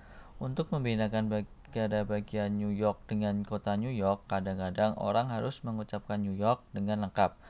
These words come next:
negara bagian New York.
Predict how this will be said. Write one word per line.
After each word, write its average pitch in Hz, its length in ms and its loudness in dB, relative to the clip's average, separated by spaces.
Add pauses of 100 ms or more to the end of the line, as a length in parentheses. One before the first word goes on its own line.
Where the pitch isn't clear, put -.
(280)
negara 110 560 2
bagian 98 800 -2 (160)
New 95 320 -4
York. 95 240 -4